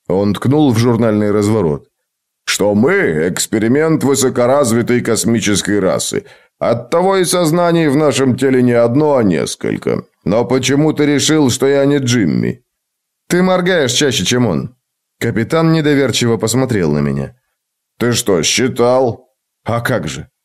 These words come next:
На самом деле Джимми не любил бурду из кофейного автомата.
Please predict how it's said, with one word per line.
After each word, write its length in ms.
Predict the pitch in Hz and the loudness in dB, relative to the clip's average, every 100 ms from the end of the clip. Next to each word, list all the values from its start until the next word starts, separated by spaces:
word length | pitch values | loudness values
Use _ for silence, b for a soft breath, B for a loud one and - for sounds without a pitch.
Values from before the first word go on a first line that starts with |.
| _ _ _ _ _ - | _ _ _ _ _ -4
На 160 | 143 | -2
самом 340 | 143 160 151 147 | 0 0 2 2
деле 240 | 156 139 | 2 0
Джимми 440 | 110 117 143 135 123 | 0 0 0 2 2
не 200 | 117 123 | 2 2
любил 400 | 131 123 135 95 | 2 2 2 2
бурду 440 | 98 98 92 104 | 2 2 2 2
из 120 | 95 | 0
кофейного 560 | 98 90 87 80 85 87 | -2 -2 -2 0 0 -2
автомата. 640 | 85 104 92 71 - - | -2 -2 -2 -4 -10 -20